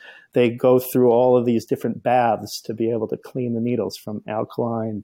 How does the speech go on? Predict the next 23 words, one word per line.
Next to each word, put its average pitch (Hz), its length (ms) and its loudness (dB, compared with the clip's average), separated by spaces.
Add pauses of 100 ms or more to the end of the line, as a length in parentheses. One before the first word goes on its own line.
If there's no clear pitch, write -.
to - 160 -12
acid, 113 680 0
and 101 160 -6 (340)
trying 123 300 2
to 113 200 4
get 123 180 2
rid 120 160 4
of 113 120 2
all 113 220 4
the 110 220 2
residual 113 920 0 (400)
byproduct 117 580 2
of 113 140 -2
the 110 60 -2
manufacturing 110 640 -4
grinding 120 400 -2
process. - 640 -6 (460)
So 127 300 2 (120)
cleanliness 143 640 0
is 127 100 0
a 135 60 2
big 123 380 0
deal. 120 500 2